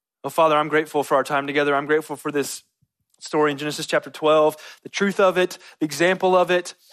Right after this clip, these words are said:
God, we wanna be people who make decisions based on faith and not fear.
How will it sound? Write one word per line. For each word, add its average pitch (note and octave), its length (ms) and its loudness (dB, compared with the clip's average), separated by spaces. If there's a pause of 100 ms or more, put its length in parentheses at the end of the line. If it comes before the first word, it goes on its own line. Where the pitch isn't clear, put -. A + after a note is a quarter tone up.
(220)
God, D#3+ 180 2
we F#3+ 100 0
wanna G3 180 0
be F#3+ 100 -2
people F3 380 0
who D#3+ 100 -2
make E3+ 160 -2
decisions E3 460 -4
based E3 320 0
on D#3+ 360 0 (380)
faith C#3+ 400 0
and C#3 80 -4
not C3 180 -4
fear. - 360 -14